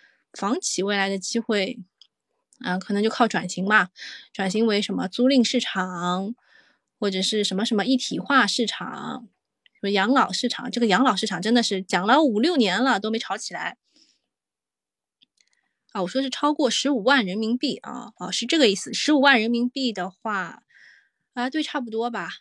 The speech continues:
啊，大概你买了，你买比特币了。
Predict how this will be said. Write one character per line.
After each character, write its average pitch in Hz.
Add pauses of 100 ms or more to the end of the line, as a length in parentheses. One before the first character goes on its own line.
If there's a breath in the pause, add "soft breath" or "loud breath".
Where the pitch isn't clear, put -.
(200)
啊， 196
大 233
概 247
你 247
买 220
了， 208 (360)
你 233
买 254
比 220
特 254
币 254
了。 220